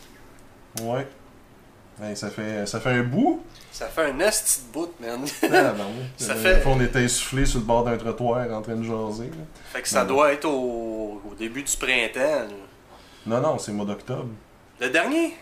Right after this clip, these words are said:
Speaker 1: Octobre, novembre, ouais.
Speaker 2: Ah ouais ? Ah.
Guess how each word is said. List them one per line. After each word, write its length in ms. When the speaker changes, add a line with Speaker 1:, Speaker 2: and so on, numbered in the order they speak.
Speaker 1:
Octobre, 420
novembre, 540
ouais. 100
Speaker 2:
Ah 200
ouais ? 680
Ah. 160